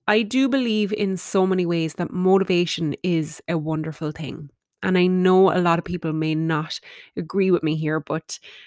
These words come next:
I do believe it is a wonderful thing when, and I want you to highlight that word, when it is there for us. Because when it, it is there for us, it, you know, it can help take us on a new journey. It can help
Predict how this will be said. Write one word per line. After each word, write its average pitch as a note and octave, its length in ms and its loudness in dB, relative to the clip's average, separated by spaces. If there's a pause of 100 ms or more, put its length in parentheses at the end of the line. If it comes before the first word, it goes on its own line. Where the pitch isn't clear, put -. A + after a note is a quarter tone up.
(420)
I G#3 80 4
do G#3+ 180 6
believe G#3 300 4
it F#3 60 2
is F3 180 0
a E3+ 60 -4
wonderful F#3 420 -2
thing E3+ 300 -4 (280)
when, D3 460 -2 (280)
and F3 100 0
I - 20 2
want E3+ 220 0
you - 60 -8
to F3+ 140 -4
highlight E3 440 -2
that D#3 180 -8
word, - 280 -8 (360)
when D#3 460 2 (600)
it F#3 220 2
is F3 160 0
there D3+ 220 -4
for - 180 -10
us. - 240 -12 (800)
Because G3 360 4
when G3 200 2
it, A3+ 240 2
it F#3+ 160 6
is E3+ 140 -2
there F3+ 260 2
for F#3+ 140 -2
us, A3 300 -2
it, F#3 240 -6
you G3+ 80 -4
know, F3 300 -4 (140)
it G3+ 120 -4
can G3 140 -4
help G#3 460 -2
take G3+ 280 -2
us F3+ 200 -6
on F3 160 -2
a E3+ 40 -2
new E3 220 -2
journey. D3+ 460 -4
It - 160 0
can F#3 180 0
help F#3+ 420 -2